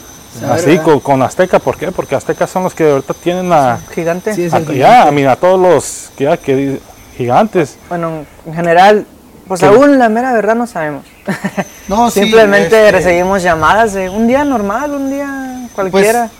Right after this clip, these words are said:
Speaker 4: al principio sí teníamos esa confusión. Igual, ¿verdad? Hasta el día de hoy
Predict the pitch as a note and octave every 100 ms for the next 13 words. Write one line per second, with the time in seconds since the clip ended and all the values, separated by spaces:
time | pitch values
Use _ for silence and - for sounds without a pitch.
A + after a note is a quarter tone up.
0 | - - - F3+ F#3 F#3+ F#3 A#3+ G#3+ A#3+
1 | A#3 A3+ F#3 G3+ G#3+ G#3+ G#3 F3+ C#3 -
2 | _ - - - - E3 E3 F3+ F#3 F3+
3 | F#3 E3 D3+ D#3+ G#3 G#3 B3+ B3 F3+ D#3
4 | D3+ E3 E3+ D3 D#3 E3 E3 D#3+